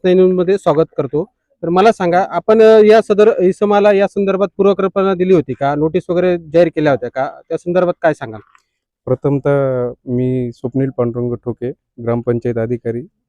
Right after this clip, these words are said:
Speaker 2: देवपूरपाडे. माझ्याकडे ग्रामस्थांचा अर्ज प्राप्त झाला होता, त्या अनुषंगाने मी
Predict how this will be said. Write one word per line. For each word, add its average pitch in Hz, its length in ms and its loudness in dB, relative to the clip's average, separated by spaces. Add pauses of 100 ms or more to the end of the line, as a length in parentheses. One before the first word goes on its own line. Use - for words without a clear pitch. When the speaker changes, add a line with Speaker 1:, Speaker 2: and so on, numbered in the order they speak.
(180)
Speaker 2:
देवपूरपाडे. 120 640 -4 (1900)
माझ्याकडे 143 460 2
ग्रामस्थांचा 135 960 0
अर्ज 131 240 0
प्राप्त 135 360 0
झाला 113 240 0
होता, 117 240 -8
त्या 139 340 -2
अनुषंगाने 143 560 0
मी 143 460 -2